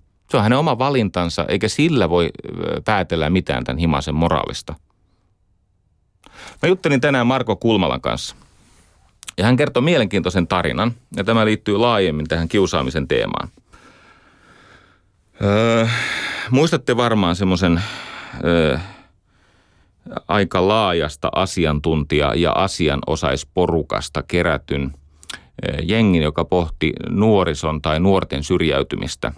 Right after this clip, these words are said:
josta julkaistiin tämmönen ensiraportti nimeltä Ihan tavallisia asioita,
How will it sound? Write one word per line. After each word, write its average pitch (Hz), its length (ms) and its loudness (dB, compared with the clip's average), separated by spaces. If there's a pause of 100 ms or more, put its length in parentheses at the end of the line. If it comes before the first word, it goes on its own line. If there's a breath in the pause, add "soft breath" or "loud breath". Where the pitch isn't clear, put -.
(200)
josta 82 260 -4
julkaistiin 87 560 -2
tämmönen 80 460 0 (360 loud breath)
ensiraportti 82 920 -2
nimeltä 73 460 -2 (120)
Ihan 101 300 2
tavallisia 62 560 -2
asioita, - 540 -2